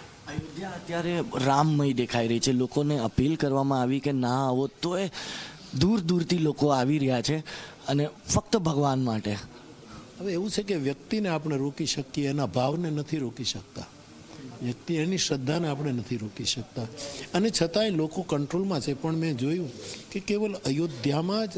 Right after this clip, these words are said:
Speaker 2: આ બધું છે એટલું જ નથી, આખા દેશમાં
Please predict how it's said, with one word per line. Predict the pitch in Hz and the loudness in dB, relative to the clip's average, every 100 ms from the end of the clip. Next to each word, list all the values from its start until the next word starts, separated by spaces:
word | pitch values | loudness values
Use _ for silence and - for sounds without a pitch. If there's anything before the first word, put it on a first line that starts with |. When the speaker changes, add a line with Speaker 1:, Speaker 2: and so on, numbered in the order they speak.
| 156 - - - - | -10 -12 -20 -16 -2
Speaker 2:
આ | 147 | 0
બધું | 180 180 196 | 0 -2 -2
છે | 185 190 | -2 -2
એટલું | 175 165 202 202 | -2 -2 -4 -2
જ | 170 | -2
નથી, | 190 - 98 78 - - - - 135 | -4 -2 -6 -6 -16 -20 -18 -16 -6
આખા | 175 - 226 | -4 0 0
દેશમાં | 165 131 180 202 - 127 95 | 0 0 2 2 0 -2 -4